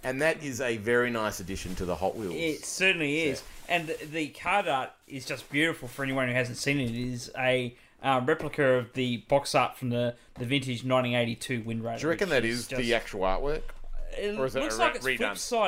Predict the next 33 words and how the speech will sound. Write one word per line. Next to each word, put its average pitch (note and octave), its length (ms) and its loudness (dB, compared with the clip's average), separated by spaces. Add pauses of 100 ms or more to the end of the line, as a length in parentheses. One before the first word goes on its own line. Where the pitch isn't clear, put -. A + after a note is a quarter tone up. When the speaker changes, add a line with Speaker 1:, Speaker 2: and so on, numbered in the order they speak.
Speaker 2:
flip-side, - 480 -18
flip-sided E3 840 2 (140)
to C#3+ 80 -4
me. C3 800 -2
Um, C3 680 2
like, C3 220 2
it D3 60 -12 (260)
goes C#3 240 2
the B2+ 140 4
other B2+ 120 2
way A#2+ 280 2
Speaker 1:
Yeah, A#2 160 6
yeah. G2 280 0 (120)
Speaker 2:
on, C3+ 280 0 (320)
on C3 420 2
the B2+ 160 -4
box B2 320 0
art. B2 200 0
But B2+ 160 0
yeah, C#3 240 6
I A#2 220 2
would, D3 300 -2 (200)
I D3 140 2
do D3 240 2
believe C3+ 320 -2
it, - 220 -6 (200)
it B2 140 -8
does C3 280 2
look B2 320 -4
like A2 260 2 (100)
Rudy B2 480 2 (320)
Ribero's A#2+ 420 4
artwork A2+ 420 0